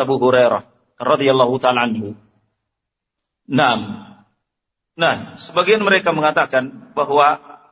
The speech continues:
kelompok sufi ini disandarkan kepada para sahabat yang menuntut ilmu di sisi Rasulullah di Madinah pada waktu itu, yang dipimpin oleh Abu Hurairah, sehingga mereka dikenal Ashabus Suffah.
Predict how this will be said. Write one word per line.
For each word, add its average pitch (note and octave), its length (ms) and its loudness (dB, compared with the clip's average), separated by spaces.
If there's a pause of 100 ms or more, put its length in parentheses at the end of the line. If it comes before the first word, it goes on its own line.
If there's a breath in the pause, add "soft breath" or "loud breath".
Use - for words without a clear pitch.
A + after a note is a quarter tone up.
(680)
kelompok G3+ 320 0
sufi E3+ 400 0
ini E3+ 140 0 (100)
disandarkan D#3 720 -2
kepada D3 400 0
para C#3 160 0
sahabat D3+ 480 0 (880)
yang C3+ 160 0
menuntut D#3+ 480 -2
ilmu E3 320 0
di C#3 80 -2
sisi D3+ 320 -2
Rasulullah C#3 560 0
di C3+ 80 -4
Madinah C3+ 400 0
pada C3 240 -2
waktu C3 300 -6
itu, G3+ 180 -2
yang E3 160 -2
dipimpin D3+ 480 -4
oleh C#3 240 2
Abu D3+ 240 -4
Hurairah, C#3 480 4 (560)
sehingga D#3 320 -2
mereka D#3+ 320 0
dikenal C#3+ 400 -2
Ashabus D3 640 -4
Suffah. - 560 -6